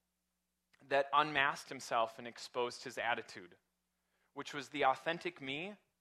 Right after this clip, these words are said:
is a sinner. The authentic me is the one who needs you, Jesus." The Pharisee, on the other hand, prayed a prayer that exposed his true heart. And that prayer was,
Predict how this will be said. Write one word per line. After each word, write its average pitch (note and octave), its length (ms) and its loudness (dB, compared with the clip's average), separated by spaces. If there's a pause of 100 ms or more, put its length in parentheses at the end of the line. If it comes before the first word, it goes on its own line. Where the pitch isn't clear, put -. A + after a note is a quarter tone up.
(360)
is C#3+ 320 -10
a B2+ 60 -10
sinner. A2 440 -8 (720)
The D#3 120 4
authentic E3 520 2
me E3+ 260 -6
is D#3 160 -12
the D3+ 100 -4
one D3+ 180 0
who D3+ 160 -12
needs D3 580 -10 (240)
you, B2+ 220 -6
Jesus." - 680 -14 (1600)
The B2+ 80 -6
Pharisee, F3 580 0
on B2+ 80 0
the B2 100 -2
other A#2 180 0
hand, A#2 380 -6 (640)
prayed D#3 220 -2
a D3 40 -2
prayer C#3 280 0
that C3 140 -2
exposed - 560 -8
his E3 280 -8
true A#2+ 220 -10
heart. - 400 -8 (1700)
And D3+ 180 -2
that E3+ 240 6
prayer D#3 260 6
was, C3 400 4